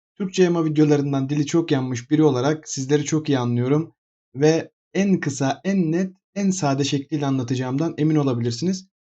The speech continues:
Sizden tek bir ricam var. Lütfen yaşadığınız problemlerde problemin kaynağı benmişim gibi davranmayın.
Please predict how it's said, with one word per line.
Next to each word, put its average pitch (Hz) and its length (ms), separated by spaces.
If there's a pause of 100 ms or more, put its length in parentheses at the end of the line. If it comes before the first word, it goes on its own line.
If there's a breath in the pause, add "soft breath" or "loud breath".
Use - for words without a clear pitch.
(120)
Sizden 151 400
tek 127 240
bir 127 140
ricam 156 400
var. 170 220 (460)
Lütfen 185 360
yaşadığınız 156 560
problemlerde 156 840
problemin 147 440
kaynağı 143 420
benmişim 151 440
gibi 139 200
davranmayın. 151 640